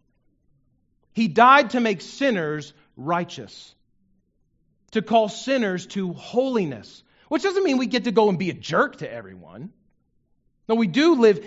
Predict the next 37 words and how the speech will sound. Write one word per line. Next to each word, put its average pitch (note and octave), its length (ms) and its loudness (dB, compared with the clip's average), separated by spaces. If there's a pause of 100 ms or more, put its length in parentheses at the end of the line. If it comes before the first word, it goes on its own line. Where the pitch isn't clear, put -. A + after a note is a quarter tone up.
in G#3 220 2
kindness. G3 440 -2
We G3 80 -4
do D4 160 2
walk A3 400 2
in G3 200 -2
kindness F#3 460 -4
by F3 220 -2
the, D#3 140 -4 (180)
the D#3+ 100 -2
help G#3 340 -2
of F#3 240 0
the D#3+ 120 -4
Holy F#3 260 -2
Spirit. G3+ 480 -4
That's A3 220 0 (180)
part A#3+ 300 4
of E3 160 -2
what G3 220 -4
Christ F#3 360 -4
does G3 300 -2
in F#3+ 180 -6
us. F#3+ 140 -4
But F#3+ 160 -8
we G#3 80 -2
also B3+ 240 -8
speak G3 340 -14
truth - 440 -10
to F3+ 180 -14
a D3 40 -10
world A#2+ 460 -12 (520)
that D#3+ 120 -8
doesn't B3 260 -2
want G#3+ 240 -8
to F#3+ 60 -10
hear F#3 320 -10
it. C3+ 240 -14